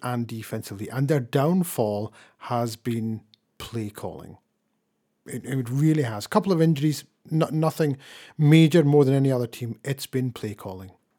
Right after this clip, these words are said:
And the, the, the special teams put us in a lot of holes. We had a lot of special teams miscues. And I think that the Broncos really just need to get something right there. They got rid of, uh, Tom McMahon, who was the, um,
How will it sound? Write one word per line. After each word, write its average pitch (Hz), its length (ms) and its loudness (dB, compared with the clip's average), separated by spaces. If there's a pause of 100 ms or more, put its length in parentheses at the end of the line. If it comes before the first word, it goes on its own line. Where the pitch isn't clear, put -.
(160)
And 127 260 0
the, 123 380 0
the, 139 100 2
the 135 180 -4
special 151 380 2
teams 147 260 -2
put 151 200 0
us 131 120 -2 (160)
in 139 120 -2
a 127 40 2
lot 131 420 0
of 123 120 0
holes. 120 300 -4
We 127 60 -2
had 117 60 -4
a 127 40 -2
lot 147 180 2
of 147 80 0
special 135 320 -2
teams 123 300 -4
miscues. 208 580 0 (560)
And 151 240 4
I 151 60 2
think 175 260 2
that 139 180 0
the 147 60 0
Broncos 156 480 2
really 185 420 2
just 156 300 -2
need 156 280 0
to 151 360 0 (840)
get - 360 2 (100)
something 190 760 4
right 147 360 0
there. 131 160 2
They 127 420 -4
got 131 160 0
rid 165 160 2
of, - 240 -2
uh, 131 180 0
Tom 151 240 0
McMahon, 131 440 -2
who 123 100 -2
was 120 240 -2
the, 120 320 -4
um, 107 400 -6